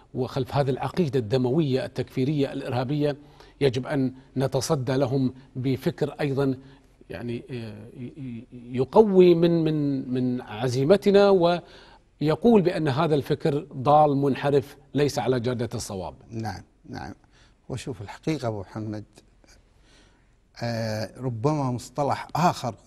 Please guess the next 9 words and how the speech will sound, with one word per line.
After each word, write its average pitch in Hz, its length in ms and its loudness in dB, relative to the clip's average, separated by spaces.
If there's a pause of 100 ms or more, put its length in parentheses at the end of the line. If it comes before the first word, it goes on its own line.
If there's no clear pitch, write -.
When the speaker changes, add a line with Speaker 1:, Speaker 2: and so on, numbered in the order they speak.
Speaker 2:
غير 139 200 -2
الفكر 127 440 -8 (140)
يصلح 139 420 -4
لمثل 110 360 -8
هؤلاء، 98 440 -12 (600)
هو 127 80 2
الهوى. 123 460 2 (880)
يعني، 127 200 -4
في - 180 -8